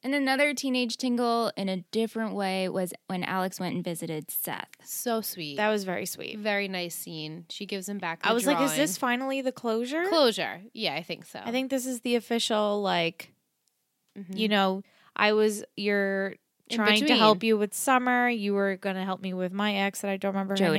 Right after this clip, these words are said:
Speaker 3: name.
Speaker 2: Yes.
Speaker 3: Jody. And she sees that he's still not over Summer, and he, she's like, "Good luck.
Speaker 2: She's like, "Yeah."
Speaker 3: You, you got this."
Speaker 1: Yeah.
Speaker 3: And they part ways, and she's like, "I got Marissa now."
Speaker 2: <laughs> Wait till you hear
Speaker 1: Wait
Speaker 2: that.
Speaker 1: till that's gonna come out.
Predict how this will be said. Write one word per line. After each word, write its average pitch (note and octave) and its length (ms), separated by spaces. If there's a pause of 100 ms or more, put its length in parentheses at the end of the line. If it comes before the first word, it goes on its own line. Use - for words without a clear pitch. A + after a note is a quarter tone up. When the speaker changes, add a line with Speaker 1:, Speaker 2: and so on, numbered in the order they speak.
Speaker 3:
name. F#3+ 140 (180)
Speaker 2:
Yes. G3+ 160
Speaker 3:
Jody. G#3 540 (360)
And F#3 440
she F#3+ 200
sees F3 320
that E3 180
he's F3 160
still A3 220
not G#3+ 160
over G#3 160
Summer, G#3+ 280
and G3+ 120
he, F3+ 100
she's F#3 340
like, G3+ 160
"Good D4+ 160
luck. F4 280
Speaker 2:
She's - 80
like, - 120
"Yeah." A#3+ 300 (180)
Speaker 3:
You, C4 220
you C#4 120
got - 260
this." - 480 (360)
Speaker 1:
Yeah. D3 420 (220)
Speaker 3:
And B3 100
they B3 140
part - 280
ways, G#3+ 320
and F#3+ 140
she's G3 160
like, F#3+ 200
"I G3+ 140
got G3 240
Marissa F#3 480
now." E3+ 340 (340)
Speaker 2:
<laughs> G3+ 720
Wait G3 220
till A3 120
you G3 200
hear F#3+ 160
Speaker 1:
Wait B3 220
Speaker 2:
that. D#4+ 100
Speaker 1:
till F4 160
that's F#3+ 480
gonna C#4 260
come A3+ 320
out. E3 580